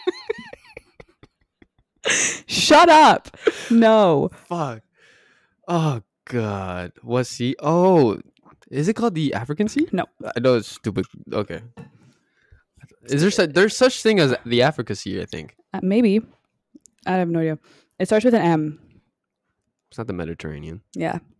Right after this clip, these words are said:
Speaker 2: It is?
Speaker 1: Yeah.
Speaker 2: Holy
Speaker 1: He
Speaker 2: shit.
Speaker 1: said it's not that one.
Speaker 2: It's not that one.
Speaker 1: It starts with a color.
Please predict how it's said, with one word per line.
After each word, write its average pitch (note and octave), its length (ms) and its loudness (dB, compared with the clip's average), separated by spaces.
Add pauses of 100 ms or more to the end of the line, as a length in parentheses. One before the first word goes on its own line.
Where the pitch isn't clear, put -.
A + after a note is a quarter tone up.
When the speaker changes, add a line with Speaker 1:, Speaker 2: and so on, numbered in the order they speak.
(420)
Speaker 2:
It F3+ 100 2
is? F4 240 4
Speaker 1:
Yeah. B3 300 0 (500)
Speaker 2:
Holy G3+ 160 -4
Speaker 1:
He B3+ 60 -2
Speaker 2:
shit. C#4 400 0
Speaker 1:
said C4+ 140 2
it's C#4+ 180 0
not - 140 -4
that - 160 -8
one. - 200 -10 (460)
Speaker 2:
It's - 140 -6
not G#2 160 0
that F#2 200 -4
one. G2 220 -10 (100)
Speaker 1:
It B3 220 0
starts - 440 -2
with E3+ 100 -4
a D#3+ 40 -10
color. F3+ 340 -4